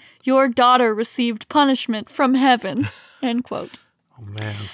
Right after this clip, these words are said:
Speaker 1: In another case, a sixty-year-old man was advised that he would get cancer if he did not attend seminars and was forced to buy a scroll that cost sixty-two thousand pounds. He also bought a copy of the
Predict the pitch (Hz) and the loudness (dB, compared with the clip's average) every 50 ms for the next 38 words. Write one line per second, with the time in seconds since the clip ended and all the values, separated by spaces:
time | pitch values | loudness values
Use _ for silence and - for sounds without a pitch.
0 | - - - _ _ - 277 294 311 302 339 370 427 415 370 - 311 269 269 269 | -16 -20 -20 _ _ -2 0 0 2 4 2 2 2 0 -2 -2 -4 -2 -4 -4
1 | - - 269 - - - 330 - - - 311 294 285 277 269 262 262 262 262 226 | -6 -8 -8 -6 -6 -6 -6 -6 -6 -6 -4 -2 0 0 2 2 2 2 2 0
2 | 226 214 233 269 311 302 277 247 240 233 247 233 254 233 202 220 214 226 247 262 | -2 -2 -2 0 0 0 0 0 0 0 -2 -2 -2 -4 -2 0 2 2 4 4
3 | 269 269 262 - - 247 233 233 - 294 285 294 294 269 226 - 254 269 - - | 2 2 0 -2 -2 -2 -2 0 0 -2 -2 0 -2 -4 -2 0 0 0 0 -2
4 | - - - 302 320 339 349 - - 311 294 277 - 254 - - 285 269 254 254 | -6 -6 -4 -2 -2 -2 -2 -2 -4 -4 -2 -2 -2 -4 -2 -2 -2 -2 -2 -2
5 | 233 247 247 262 277 302 - - 277 262 254 247 - - 277 269 269 277 247 220 | 0 0 0 0 0 -2 -4 -2 0 0 0 0 -2 -2 -2 -2 0 0 -2 -4
6 | 202 190 185 190 - - - - - - - - 240 254 254 254 247 - - 330 | -4 -6 -10 -10 -12 -16 -20 -20 -20 -16 -6 -2 2 2 2 2 0 -2 -2 0
7 | 339 359 370 - - 302 233 262 262 254 247 254 247 - - - 269 262 269 269 | 0 0 0 0 -4 -2 0 2 2 2 0 -2 -4 -8 -6 -2 0 2 2 2
8 | 254 226 226 202 - - 254 254 247 240 - - - 277 - - - 262 233 - | 2 0 -2 -4 -8 -4 -2 0 0 0 -2 -4 -6 -6 -6 -6 -6 -6 -6 -6
9 | - - 277 277 254 - 247 247 247 254 254 247 240 233 226 - - 240 247 240 | -4 -2 -2 -2 -2 -2 -2 0 2 2 0 0 -2 -4 -6 -4 -4 -2 -2 0
10 | 240 220 196 185 190 202 - - _ _ _ _ _ _ _ - 294 269 247 226 | 0 -2 -2 -6 -8 -10 -12 -14 _ _ _ _ _ _ _ -4 -2 2 2 4
11 | 277 311 - 320 277 247 247 247 240 247 - - 247 233 247 269 - 277 254 233 | 2 2 0 -2 0 2 2 2 2 0 -2 0 2 2 2 2 0 0 -2 -2
12 | 208 233 220 | -2 -4 -6